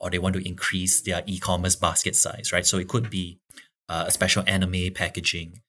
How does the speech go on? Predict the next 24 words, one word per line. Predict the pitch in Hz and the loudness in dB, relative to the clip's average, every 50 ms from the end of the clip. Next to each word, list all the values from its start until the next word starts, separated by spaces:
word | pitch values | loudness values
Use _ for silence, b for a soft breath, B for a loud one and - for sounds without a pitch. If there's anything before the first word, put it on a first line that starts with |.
| _ _ _ _ | _ _ _ _
anime | 104 104 101 101 104 104 107 101 - | 2 4 4 6 4 4 2 2 2
theme | 107 98 95 92 92 | 4 6 6 6 4
packaging, | 92 - 92 85 - - 87 - - 87 85 82 82 85 - - _ _ _ _ _ _ _ _ | 2 0 -2 -2 -2 -2 -2 0 -2 -4 -6 -8 -12 -18 -20 -20 _ _ _ _ _ _ _ _
uh, | - 90 85 82 82 82 | -6 -4 -4 -4 -2 -2
that | 82 92 95 | -2 -2 -2
you | 92 | -2
can | 92 87 85 | -2 -4 -6
only | 85 85 85 87 | -6 -6 -6 -4
get | 87 92 90 87 | -2 -2 -2 -2
on | 87 85 - | -4 -6 -6
e-commerce, | 95 95 92 - - 82 80 82 - - - - - - | -6 -8 -8 -8 -10 -12 -12 -10 -4 0 0 0 0 0
for | - - 92 | 0 0 0
example. | 90 90 - 78 82 - - 98 - _ _ _ _ _ _ _ - | 2 0 -2 -4 -8 -12 -18 -20 -20 _ _ _ _ _ _ _ -6
Um, | 90 85 82 85 95 | -4 -2 -2 2 4
so | - 117 107 | 4 4 6
that | 120 127 123 | 6 4 4
is | 110 - | 4 2
a | 104 | 2
very | 92 98 95 92 92 92 95 | 2 4 4 4 4 2 2
kind | 95 - 104 95 | 0 -2 -4 -4
of, | 92 | -4
like, | 87 - - | -6 -8 -6
product | - - 98 92 98 92 - | 0 2 2 2 2 0 -2
promotional, | - 90 85 85 82 - - 92 82 82 82 85 87 | -6 -10 -8 -4 -4 -2 -2 -4 -6 -10 -12 -16 -20